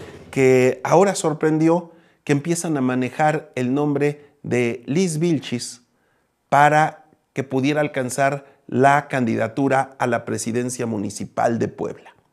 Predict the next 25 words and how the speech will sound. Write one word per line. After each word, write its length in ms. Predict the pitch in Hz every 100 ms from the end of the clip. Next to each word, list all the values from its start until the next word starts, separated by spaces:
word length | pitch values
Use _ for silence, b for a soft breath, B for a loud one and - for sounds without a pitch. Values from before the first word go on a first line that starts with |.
| _ _ _ _
Así, 460 | 120 - 113 - _ _ _ _ -
así 340 | 139 - 156
como 240 | 165 127
usted 260 | 113 - 151
se 100 | -
está 240 | 117 151
quedando, 360 | - 117 175 185
yo 160 | 143 135
también 280 | 135 135
me 120 | 131 -
quedé 200 | 113 139
al 80 |
momento 420 | 127 117 139 127 113
de 100 | 101
saberlo. 580 | 117 139 196 196 220 B B B B
Se 180 | - 107
queda 180 | 143 147
uno 160 | 151
sorprendido, 720 | 139 120 104 104 110 160 165 160
como 220 | 110 110
dicen, 300 | 131 147 120
de 80 | 107
a 60 |
seis, 560 | - 160 202 - - - _ _ _ _ -
porque 760 | 120 120 113 120 117 - _